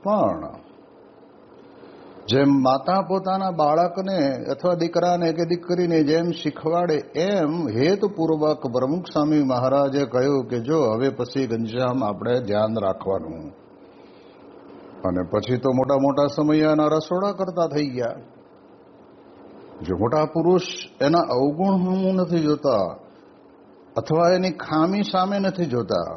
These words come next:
ખામી જ કહેવાય. આમ કંઈ કે મોટો કોઈ નિષ્કામ ધર્મમાં ફેર પડી ગયો હોય એવા અવગુણની કોઈ વાત નથી, પણ આવી ખામી કહેવાય કે એને ખબર નહોતી એટલે એ પ્રમાણે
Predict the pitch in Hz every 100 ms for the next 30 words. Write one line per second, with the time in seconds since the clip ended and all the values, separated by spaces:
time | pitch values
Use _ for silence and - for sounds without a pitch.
0 | 87 104 170 220 214 123 - 117 107 107
1 | 110 120 117 127 120 113 117 113 113 117
2 | 117 123 117 110 104 - - - - 104
3 | 110 - 131 127 127 113 120 127 131 131
4 | 131 127 127 107 120 - - 135 135 139
5 | 123 131 135 127 131 131 131 135 131 139
6 | 147 143 143 151 156 156 156 160 160 165
7 | 170 214 208 113 104 107 - - - -
8 | - - - - - - - - - -
9 | - - 170 185 190 185 - 185 208 208
10 | 180 185 190 175 143 143 147 156 156 165
11 | 175 180 185 226 220 139 110 110 139 156
12 | 170 170 156 151 120